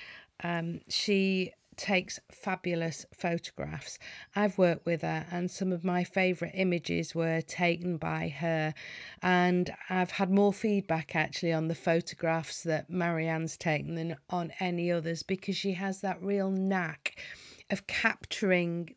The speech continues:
the person behind the camera, and she puts you at your ease. And I think it's because she's been very open and honest and said that she hates having her photograph taken as well, so she recognises those fears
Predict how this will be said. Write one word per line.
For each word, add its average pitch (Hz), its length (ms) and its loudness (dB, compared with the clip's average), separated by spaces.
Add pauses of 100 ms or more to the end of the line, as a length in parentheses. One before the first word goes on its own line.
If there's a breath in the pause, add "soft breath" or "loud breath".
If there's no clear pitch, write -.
(100)
the 190 60 0
person 175 840 0
behind 175 720 -2
the 165 80 -8
camera, 165 600 -4 (600 loud breath)
and 185 360 4
she - 120 0
puts - 340 0
you 196 140 2
at - 220 -2
your 170 320 0 (100)
ease. 175 680 0 (380 loud breath)
And 208 280 2
I 202 120 2
think 226 300 -2
it's 214 160 -6
because 202 960 -4
she's 208 260 -2
been 196 200 0
very 196 340 2
open 175 320 0
and 180 140 -2
honest 170 520 -4
and 180 100 -4
said 180 240 -4
that 180 120 -8
she 233 200 -2
hates 160 320 -6
having 165 260 -4
her 180 240 0
photograph 165 600 -4
taken 165 320 -4
as 170 140 -8
well, 185 180 0
so 190 140 -6
she 233 220 -2
recognises 180 960 -4
those 160 320 -2
fears 165 580 -4